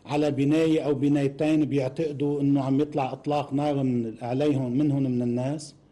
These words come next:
هون الجزء الثاني. لذلك أنا رأيي بالأحداث في جزئين:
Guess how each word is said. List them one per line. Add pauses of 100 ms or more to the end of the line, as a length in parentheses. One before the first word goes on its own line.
(120)
هون (340)
الجزء
الثاني.
لذلك
أنا
رأيي
بالأحداث
في
جزئين: